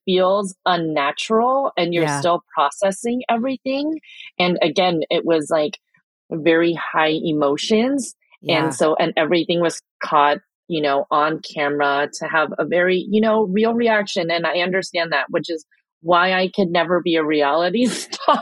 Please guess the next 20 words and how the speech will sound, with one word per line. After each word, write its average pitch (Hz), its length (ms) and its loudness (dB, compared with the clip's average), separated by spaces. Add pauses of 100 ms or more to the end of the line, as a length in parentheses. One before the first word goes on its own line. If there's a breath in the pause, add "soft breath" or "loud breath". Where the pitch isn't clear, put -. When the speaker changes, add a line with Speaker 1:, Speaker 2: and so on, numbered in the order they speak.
(140)
Speaker 2:
Yeah. 220 580 2
<laughs> 220 60 2
Speaker 1:
Because 240 440 2
it's 269 340 2
like, 262 960 0 (160)
<laughs> 190 220 -8
um, 202 300 0
we're 214 200 2
all 208 160 2
used 214 440 -6
to 190 100 -2 (100)
filtering 190 520 -6 (120)
our 170 240 -2
best 180 300 -4
selves 175 480 -2 (100)
online. 160 460 -6 (180)
So 165 640 0
it, 175 360 0
it 165 260 -2
was 160 420 0